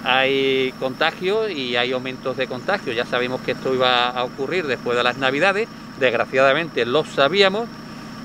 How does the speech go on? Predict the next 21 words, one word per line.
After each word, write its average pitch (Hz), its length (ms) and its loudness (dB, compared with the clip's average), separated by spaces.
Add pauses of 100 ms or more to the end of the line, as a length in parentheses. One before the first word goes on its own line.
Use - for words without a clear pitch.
y 127 100 0
tenemos 135 340 2
que 147 140 0
recurrir 143 420 4
una 139 180 4
vez 135 200 2
más, 156 220 0 (500)
pues, 147 340 6
a 120 580 2
rogar 131 340 2
a 127 100 2
las 127 140 -2
administraciones, 135 680 -4
en 120 40 -8
este 117 120 -6
caso 139 240 -6
a 127 60 -4
la 113 80 -2
Junta 123 220 -8
de 120 40 0
Andalucía, 127 540 -2